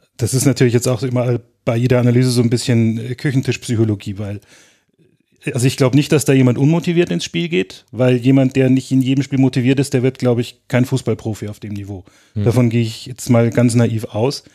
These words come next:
Speaker 1: Ich glaube aber trotzdem, dass du dich leichter tust, wenn du was gewinnen kannst, als wenn du was zu verlieren hast. Und auch wenn du jetzt als Zweiter als F C Bayern antrittst bei Leverkusen,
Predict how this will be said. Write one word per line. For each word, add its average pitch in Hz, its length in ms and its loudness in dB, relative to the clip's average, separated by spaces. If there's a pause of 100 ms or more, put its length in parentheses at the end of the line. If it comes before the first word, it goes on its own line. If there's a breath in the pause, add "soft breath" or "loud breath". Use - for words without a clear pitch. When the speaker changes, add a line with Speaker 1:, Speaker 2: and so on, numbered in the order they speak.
(400 soft breath)
Speaker 1:
Ich - 160 -20
glaube 135 180 4
aber 127 160 2
trotzdem, 143 360 0
dass 135 140 2
du - 80 -2
dich 117 160 -6
leichter 131 420 -2
tust, 151 300 -6
wenn 131 160 2
du 120 80 2
was 120 160 -2
gewinnen 131 380 2
kannst, 147 340 0
als 131 160 -2
wenn 127 160 4
du 123 80 0
was 117 160 -2
zu - 100 -10
verlieren 117 400 0
hast. 92 280 -10 (720 soft breath)
Und 123 240 2
auch 135 140 2
wenn 139 120 6
du 131 60 4
jetzt 135 160 2
als 120 200 -2
Zweiter 147 540 0
als 151 140 0
F - 160 -6
C 147 120 -4
Bayern 143 340 4
antrittst 151 460 -2
bei 139 100 0
Leverkusen, 147 720 0